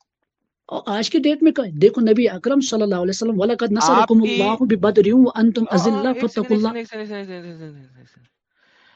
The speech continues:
Speaker 2: آپ کہہ رہے ہیں کہ آج کے ٹائم میں کسی مسلمان کو بیٹل نہیں کرنی، جہاد کا نہیں سوچنا؟
Speaker 1: میں آپ کو سمجھاؤں گا نا سر،
Speaker 2: نہیں،
Speaker 1: ٹھیک
Speaker 2: نہیں،
Speaker 1: ہے،
Speaker 2: نہیں،
Speaker 1: مجھے
Speaker 2: پہلے مجھے،
Speaker 1: بول-
Speaker 2: پہلے، پہلے اس بات کا جواب دیں، اس کے بعد جتنا مرضی سمجھا دیجیے گا۔
Speaker 1: میں نے کہا
Speaker 2: کیا
Speaker 1: یہ جو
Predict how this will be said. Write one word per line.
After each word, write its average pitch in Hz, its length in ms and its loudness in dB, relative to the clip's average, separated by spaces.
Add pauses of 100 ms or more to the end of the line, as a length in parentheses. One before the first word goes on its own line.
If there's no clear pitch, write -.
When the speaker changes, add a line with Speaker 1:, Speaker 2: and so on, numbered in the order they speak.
(240)
Speaker 2:
آپ 151 280 -2
کہہ 180 100 -4
رہے 156 160 -2
ہیں 170 100 -8
کہ 196 200 -12
آج 151 420 -6
کے 202 100 -12
ٹائم 139 420 -14
میں 113 300 -16 (240)
کسی 196 340 -18
مسلمان 120 680 -12
کو 107 380 -18 (600)
بیٹل 151 440 0
نہیں 151 260 -8
کرنی، 123 540 -10
جہاد 123 400 -4
کا 160 180 -10
نہیں 139 240 -12
سوچنا؟ 208 400 -14 (540)
Speaker 1:
میں 190 160 2
آپ 165 220 -4
کو - 60 -8
سمجھاؤں 147 400 -2
گا 208 60 -2
نا 302 60 2
سر، - 140 -2
Speaker 2:
نہیں، 165 80 -8
Speaker 1:
ٹھیک 254 180 6
Speaker 2:
نہیں، 277 100 6
Speaker 1:
ہے، 277 40 2
Speaker 2:
نہیں، 254 120 6
Speaker 1:
مجھے 226 80 4
Speaker 2:
پہلے 226 120 8
مجھے، 226 160 8
Speaker 1:
بول- 247 100 4
Speaker 2:
پہلے، 240 140 6
پہلے 240 260 4
اس 247 160 -2
بات 214 180 4
کا 220 80 -2
جواب 180 260 -2
دیں، 208 80 -4
اس 214 100 -14
کے 214 60 -10
بعد 190 160 -8
جتنا 196 200 -10
مرضی 175 180 -10
سمجھا 139 240 -8
دیجیے 101 240 -12
گا۔ 101 80 -18 (220)
Speaker 1:
میں 185 100 2
نے 240 100 2
کہا 254 120 -2
Speaker 2:
کیا 190 140 6
Speaker 1:
یہ 220 160 6
جو 285 60 6